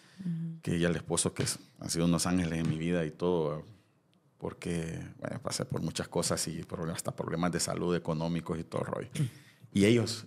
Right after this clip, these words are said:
Speaker 2: eh, los que les menciono, son los que han estado ahí.
Speaker 1: Ujú.
Speaker 2: Entonces, tengo esa ventaja. El problema, en ciertas ocasiones, he sido yo que n-,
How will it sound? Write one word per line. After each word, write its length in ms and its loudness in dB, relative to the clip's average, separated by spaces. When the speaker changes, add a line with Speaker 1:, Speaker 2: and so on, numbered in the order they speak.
Speaker 2:
eh, 80 -4
los 120 0
que 100 2
les 140 2
menciono, 360 2
son 140 6
los 100 6
que 80 4
han 60 6
estado 340 6
ahí. 260 6
Speaker 1:
Ujú. 120 -2
Speaker 2:
Entonces, 580 4
tengo 220 12
esa 200 4
ventaja. 540 4
El 120 2
problema, 640 4
en 100 2
ciertas 320 6
ocasiones, 440 2
he 40 2
sido 220 6
yo 160 8
que 100 6
n-, 340 2